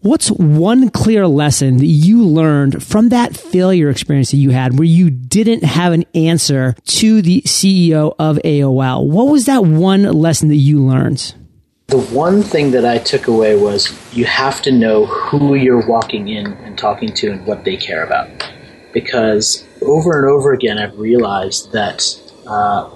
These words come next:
Speaker 2: when you're presenting to a corporate sort of audience, for example, they don't just care about having a great idea. They care about this,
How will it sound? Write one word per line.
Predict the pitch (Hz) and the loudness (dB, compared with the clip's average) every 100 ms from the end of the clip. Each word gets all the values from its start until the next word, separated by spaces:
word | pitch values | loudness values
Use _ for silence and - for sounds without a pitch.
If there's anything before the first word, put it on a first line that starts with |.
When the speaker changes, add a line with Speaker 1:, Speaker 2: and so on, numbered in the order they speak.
| - | -2
Speaker 2:
when | 131 151 | 0 2
you're | 143 135 | 2 2
presenting | 123 120 - 117 123 110 | 0 -4 -2 -4 -4 -6
to | - 107 | -4 -6
a | - | -6
corporate | - 123 117 107 - - | -8 -6 -2 -4 -6 -6
sort | - 104 | -2 -2
of | 95 | -4
audience, | 95 95 92 - | -8 -8 -10 -8
for | 110 98 | -6 -6
example, | 95 104 110 - - 85 - - - - - _ - - | -4 -2 -4 -6 -8 -8 -12 -20 -20 -20 -20 _ -20 -14
they | 113 143 | -2 0
don't | 208 170 | 0 -2
just | - 143 - | -2 -4 -4
care | - 131 | -2 -2
about | 123 110 | 0 -4
having | - 123 117 107 | -4 -6 -6 -8
a | 104 | -12
great | - 110 107 | -4 -2 -2
idea. | 101 101 120 107 98 | -4 -4 0 0 -2
They | 120 139 | -2 -2
care | - 143 120 | -2 -2 -2
about | 110 110 101 98 | -2 -4 -6 -10
this, | 110 - - - | -10 -6 -6 -8